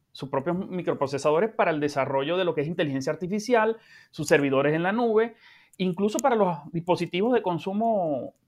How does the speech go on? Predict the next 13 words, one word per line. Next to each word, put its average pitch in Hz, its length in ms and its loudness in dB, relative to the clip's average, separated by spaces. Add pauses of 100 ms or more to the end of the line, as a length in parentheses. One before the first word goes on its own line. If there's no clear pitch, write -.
(120)
de, 135 320 -6
de 139 100 -4
las 135 120 -6
personas, 233 440 0
como 151 240 2
el 131 140 -2
Surface 170 680 -2
de, 117 400 -2
de, - 180 -10 (420)
de, 120 260 -6
de 123 120 -4
Microsoft, 127 520 -4
¿no? 175 180 -12